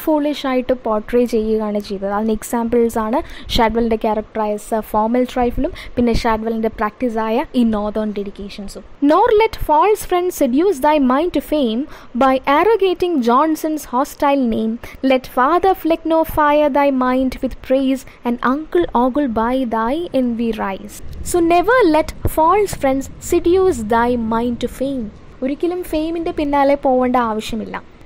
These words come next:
ഷാഡ്വെല്ലിനെ പറഞ്ഞിട്ടുള്ളത് dullness ആണ്, അത് ഷാഡ്വെൽ നല്ല വൃത്തിയായി ചെയ്യുന്നുണ്ട്. അതുകൊണ്ട് ഫെയിമിലേക്ക് ഷാഡ്വെല്ലിനെ ടെംപ്റ്റ് ചെയ്യുന്ന ഫ്രണ്ട്സിനെ ignore ചെയ്യുക, അവരെ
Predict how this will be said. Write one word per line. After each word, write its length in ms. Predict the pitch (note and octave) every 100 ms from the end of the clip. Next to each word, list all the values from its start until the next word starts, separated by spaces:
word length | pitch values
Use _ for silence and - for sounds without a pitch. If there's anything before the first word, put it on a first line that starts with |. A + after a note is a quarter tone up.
| - -
ഷാഡ്വെല്ലിനെ 600 | - C4 C4 D#4+ F4 G4 G#4
പറഞ്ഞിട്ടുള്ളത് 580 | E4 D4+ D4 C#4+ C#4 C#4+ - - - - - A#3
dullness 440 | A3+ A3 G#3+ G#3
ആണ്, 140 | F#3+ F#3+ - - E4
അത് 120 | F#4+ -
ഷാഡ്വെൽ 380 | D#4+ C#4 C#4 D4 C4+
നല്ല 160 | B3 A#3+
വൃത്തിയായി 420 | A3 B3 A#3+ A3+ A3
ചെയ്യുന്നുണ്ട്. 360 | G3 G3 G3+ - - - C4+
അതുകൊണ്ട് 360 | C4+ D#4+ E4 F4 - - - -
ഫെയിമിലേക്ക് 760 | - D#4+ F4+ F#4+ G#4 G#4 G4 G#4 - - -
ഷാഡ്വെല്ലിനെ 720 | - D4 D4 C4+ D4+ D4+ D4+ D#4 - D4
ടെംപ്റ്റ് 380 | C4 C#4+ D#4 F4+
ചെയ്യുന്ന 340 | D4+ C#4 C4+ C#4 -
ഫ്രണ്ട്സിനെ 560 | A#3+ A#3+ A#3+ A#3+ G3+ - - C4+
ignore 340 | A3+ B3 A#3+ A3 -
ചെയ്യുക, 260 | F#3 E3+ - - - D#4
അവരെ 220 | E4 F#4+